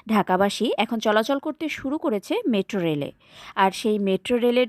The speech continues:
ছোঁয়া লেগেছে এবারের বাণিজ্য মেলায়। প্রতি বছরই বাণিজ্য মেলার প্রবেশদ্বারের ভিন্নতা দর্শনার্থীদের চমক দিয়ে থাকে। দর্শনার্থীদের মূল আকর্ষণে থাকছে বাণিজ্য মেলার প্রধান ফটক।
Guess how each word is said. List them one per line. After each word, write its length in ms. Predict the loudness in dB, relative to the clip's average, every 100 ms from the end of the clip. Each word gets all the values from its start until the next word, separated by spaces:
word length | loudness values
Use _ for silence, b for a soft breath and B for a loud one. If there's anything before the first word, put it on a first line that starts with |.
| -2
ছোঁয়া 220 | 0 2
লেগেছে 420 | 2 0 -2 -4 -6 -4 -2
এবারের 380 | 2 2 2 2
বাণিজ্য 380 | 2 2 -2 -4 -4
মেলায়। 300 | -4 -6 -10 -16 _ _ _ _ B B _
প্রতি 240 | 2 2 4
বছরই 500 | 4 2 0 0 2 2
বাণিজ্য 340 | 2 0 0 -2
মেলার 340 | 0 2 2 0
প্রবেশদ্বারের 720 | -2 0 0 0 -2 -2 -2 -2 -2
ভিন্নতা 500 | -2 -2 -2 0 0 -2 _
দর্শনার্থীদের 800 | -2 0 0 0 0 0 -2 -2 0
চমক 260 | 0 2 0
দিয়ে 220 | -2 -4
থাকে। 300 | -6 -10 -14 -18 _ _ _ B B B B 4
দর্শনার্থীদের 840 | 6 6 2 0 0 -2 2 2 4 2
মূল 160 | 2 2
আকর্ষণে 520 | 0 0 -4 -2 -2 -2
থাকছে 280 | -4 -4 -4 2
বাণিজ্য 280 | 2 2 0 0
মেলার 260 | 2 2 0 0
প্রধান 280 | -2 -2 -4 -4
ফটক। 320 | -6 -6